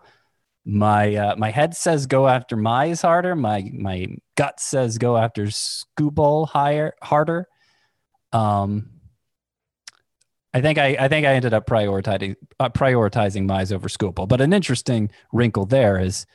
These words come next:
Mize was already rostered in some of those leagues from when we thought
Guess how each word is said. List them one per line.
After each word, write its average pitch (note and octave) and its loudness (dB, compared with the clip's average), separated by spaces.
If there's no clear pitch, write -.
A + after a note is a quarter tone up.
Mize A2+ 2
was G2 -4
already G#2+ 0
rostered F#2 -2
in G2 0
some G#2 2
of F2+ -2
those F#2 0
leagues F#2 -2
from F#2+ 0
when F#2 0
we F2+ 0
thought - 0